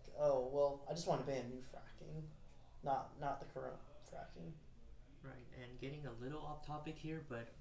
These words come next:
Speaker 2: folks, on the second debate, we hope, uh, President Trump and Joe Biden will take a bit more extra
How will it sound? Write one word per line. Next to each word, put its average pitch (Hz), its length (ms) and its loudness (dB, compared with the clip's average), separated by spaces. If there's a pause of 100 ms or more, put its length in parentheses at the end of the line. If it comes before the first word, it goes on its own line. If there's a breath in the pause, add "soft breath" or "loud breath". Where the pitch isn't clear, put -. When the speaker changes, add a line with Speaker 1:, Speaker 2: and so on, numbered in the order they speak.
(180)
Speaker 2:
folks, 131 400 -4
on 123 180 -4
the 117 60 -8
second 143 360 -4
debate, 117 400 -4 (120)
we 120 120 -4 (100)
hope, 156 340 -2
uh, 117 300 -4 (120)
President 123 400 -4
Trump 120 380 -6 (100)
and 113 300 -10 (160)
Joe 120 200 -4
Biden 117 380 -6
will 107 120 -12
take 113 340 -6 (1200)
a 123 60 -4
bit 170 300 -2
more 143 260 0
extra 131 480 -4